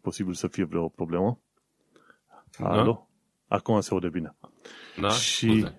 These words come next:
Speaker 1: da. Și când te uiți că au milioane de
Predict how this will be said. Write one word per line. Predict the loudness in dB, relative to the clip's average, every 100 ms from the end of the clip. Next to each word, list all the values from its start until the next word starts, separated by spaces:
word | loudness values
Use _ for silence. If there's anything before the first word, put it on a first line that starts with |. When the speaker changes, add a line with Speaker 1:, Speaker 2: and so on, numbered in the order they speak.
| -16 -4
Speaker 1:
da. | -2 -2 _ _ -20 -20 -16
Și | -8 -6 0 2 4 4 2 -6 _ -2
când | 2 4
te | 4
uiți | 4 4 2
că | 2
au | 4 4 4 4 2 -2 -6 -2
milioane | 2 4 4 4
de | 2 0 -2 -4